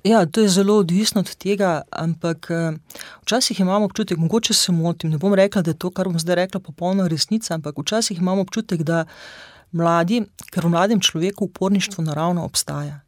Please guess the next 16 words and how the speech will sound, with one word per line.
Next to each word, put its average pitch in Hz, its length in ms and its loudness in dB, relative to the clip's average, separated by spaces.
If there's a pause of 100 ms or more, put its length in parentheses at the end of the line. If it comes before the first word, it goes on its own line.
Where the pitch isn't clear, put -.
(240)
Mlad 180 200 2
človek 180 400 0
mora 170 280 0
biti 190 240 0
upornik, 185 520 0
zato 147 220 -4
da 175 140 0
na 165 120 2
neki 185 280 -2
točki - 460 -4
se 180 160 0
postavi 175 400 -2
na 170 140 2
lastne 165 380 -2
noge, 156 380 -4 (480)
eh, 160 320 -4